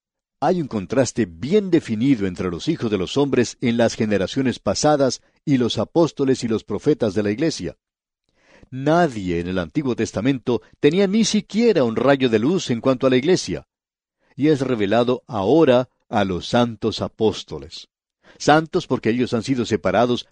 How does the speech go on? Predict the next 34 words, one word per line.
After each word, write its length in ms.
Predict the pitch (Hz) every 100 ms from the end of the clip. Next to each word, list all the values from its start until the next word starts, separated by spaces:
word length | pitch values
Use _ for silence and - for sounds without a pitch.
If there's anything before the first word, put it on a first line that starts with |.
| _
para 280 | 120 104
esta 280 | 147 139 143
labor 400 | 135 113 180 -
por 180 | - 104
Dios. 420 | 92 90 69 - _ _ _ _ _ _ - -
Y 120 | 127
los 140 | 120
profetas 480 | - 110 135 151 127
son 180 | 127 120
definitivamente 840 | 104 107 101 113 110 98 113 107
profetas 640 | - 98 85 135 - 107
del 160 | 92 82
Nuevo 240 | 101 98
Testamento. 640 | 98 98 113 143 160 - - _ _ _ _ _ _ _ -
El 120 | 127
Espíritu 440 | 143 - 214 -
Santo 480 | 151 123 127 - 120 -
es 220 | 127 113
el 120 | 110
maestro 640 | 101 92 123 143 - 110
de 140 | 90 95
este 220 | 95 98
misterio. 600 | 92 - 101 78 67 64 _ _ _ _ -
El 100 | 107
Señor 260 | 101 107
Jesucristo 560 | 101 104 92 117 120 104
mismo 400 | 95 160 120 92
dijo 360 | 95 113 113 104
esto 300 | 123 - 98
allá 200 | 90 104
en 60 |
el 100 | 104
capítulo 480 | 90 - 113 - 107
dieciséis 680 | 92 90 92 - 131 143 -